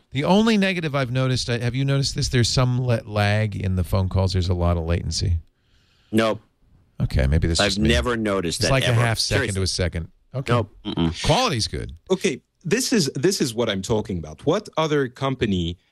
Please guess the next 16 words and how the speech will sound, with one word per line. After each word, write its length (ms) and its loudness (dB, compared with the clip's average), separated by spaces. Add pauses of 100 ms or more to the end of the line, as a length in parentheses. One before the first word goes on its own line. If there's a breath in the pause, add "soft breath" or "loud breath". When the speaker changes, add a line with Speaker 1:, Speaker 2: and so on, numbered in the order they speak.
Speaker 3:
has 320 0
improved 680 0
our 160 2
lives 720 -4 (160)
as 240 0
much 280 -2
as, 180 -2
it 240 0
seems 280 0
like 200 0
I'm 160 0
in 140 -2
love 180 0
with 160 -4
Google, 320 0
which, 200 -2